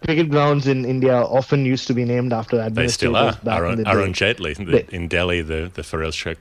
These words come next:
Speaker 2: Shah Kotla has become the Arun Jaitley in the last couple of years.
Speaker 1: Indeed, indeed. Now it's more about politicians like Arun Jaitley,
Speaker 2: Mm.
Speaker 1: but yeah, Arun Jaitley was both administrator and politician.
Speaker 2: Sure.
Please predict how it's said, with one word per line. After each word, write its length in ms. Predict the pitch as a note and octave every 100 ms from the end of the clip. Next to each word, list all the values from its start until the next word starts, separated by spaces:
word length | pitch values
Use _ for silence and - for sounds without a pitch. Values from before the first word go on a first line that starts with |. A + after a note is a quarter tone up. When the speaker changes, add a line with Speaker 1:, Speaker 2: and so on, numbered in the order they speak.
| _
Speaker 2:
Shah 220 | - E2 D#2
Kotla 340 | F2+ F2+ E2
has 160 | E2 -
become 320 | D#2 E2+ D#2+
the 100 | D#2
Arun 220 | D#2+ D#2+
Jaitley 340 | D#2+ F2 E2
in 80 | D#2
the 60 | D#2+
last 200 | D#2+ D#2+
couple 220 | E2 D#2
of 60 | D#2+
years. 260 | G2 - - _ -
Speaker 1:
Indeed, 400 | D#3+ D#3 A#3+ G3
indeed. 320 | C3+ D3+ D3+
Now 180 | C3+ E3+
it's 160 | F#3 E3
more 220 | F3 F#3
about 260 | D#3 D3+
politicians 600 | C#3+ C3 C3 C3+ C3 B2 B2+
like 100 | A#2
Arun 260 | A2+ B2+
Jaitley, 280 | A#2 G2+ E3+
Speaker 2:
Mm. 40 |
Speaker 1:
but 100 | E3
yeah, 260 | D#3 C3 C3
Arun 180 | C#3 D#3
Jaitley 280 | D3 C#3+ C#3
was 140 | A#2+
both 340 | F#2 C3 A2
administrator 640 | A#2 A2+ B2+ A#2 - A#2 A#2
and 220 | A2 A#2+
politician. 520 | A2 G#2+ G2 F2 -
Speaker 2:
Sure. 300 | - - E2